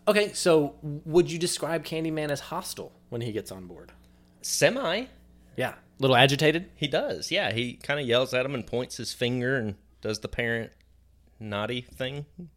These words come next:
Speaker 2: But other than that, they seem to get over it <laughs> pretty damn quick.
Speaker 1: Yeah.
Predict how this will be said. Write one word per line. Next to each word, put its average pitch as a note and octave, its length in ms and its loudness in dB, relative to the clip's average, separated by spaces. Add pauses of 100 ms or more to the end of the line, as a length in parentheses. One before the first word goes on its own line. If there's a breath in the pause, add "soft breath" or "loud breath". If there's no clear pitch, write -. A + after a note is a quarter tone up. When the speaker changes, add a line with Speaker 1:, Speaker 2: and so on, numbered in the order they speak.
(680)
Speaker 2:
But - 240 0 (580)
other C3+ 240 0
than A2+ 180 0
that, A#2 360 0
they G#2 100 -2
seem B2 220 -2
to A2+ 60 -2
get A2 120 4
over A#2 260 4
it - 80 -10
<laughs> - 20 -8
pretty F#3+ 260 4
damn C3+ 220 4
quick. - 640 2 (180)
Speaker 1:
Yeah. - 140 -8